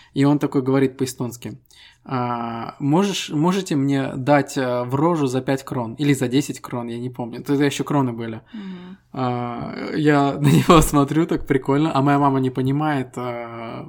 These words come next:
Speaker 1: ну, так хорошо по-эстонски, она начинает переспрашивать: «Что он говорит? Что он сказал? Ему деньги поменять или что?» Я говорю: Мам, я говорю: «Мам, пойдем, это какой-то сумасшедший». Он такой,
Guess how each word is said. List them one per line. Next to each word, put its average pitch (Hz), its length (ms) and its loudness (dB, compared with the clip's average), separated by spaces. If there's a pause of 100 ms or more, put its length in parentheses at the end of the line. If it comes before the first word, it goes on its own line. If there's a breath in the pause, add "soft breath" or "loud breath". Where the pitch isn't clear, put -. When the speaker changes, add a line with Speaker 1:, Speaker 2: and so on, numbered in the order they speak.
(120)
Speaker 1:
ну, 127 240 -6 (880)
так 135 200 -4
хорошо 127 300 -8
по-эстонски, 147 500 -8
она 127 100 -2
начинает 127 240 -10
переспрашивать: 131 320 -8 (240 loud breath)
«Что - 240 4
он 240 120 6
говорит? 233 340 6 (220 loud breath)
Что - 180 2
он 240 100 6
сказал? 233 480 2
Ему 165 220 6
деньги 269 320 6
поменять 214 440 4
или 185 120 4
что?» - 220 2
Я 147 120 4
говорю: 143 200 4
Мам, 147 240 6
я 143 60 4
говорю: 143 180 2
«Мам, 147 160 2
пойдем, 190 340 2
это 160 140 0
какой-то 147 320 -2
сумасшедший». 151 640 -4
Он 135 60 -4
такой, 135 200 -6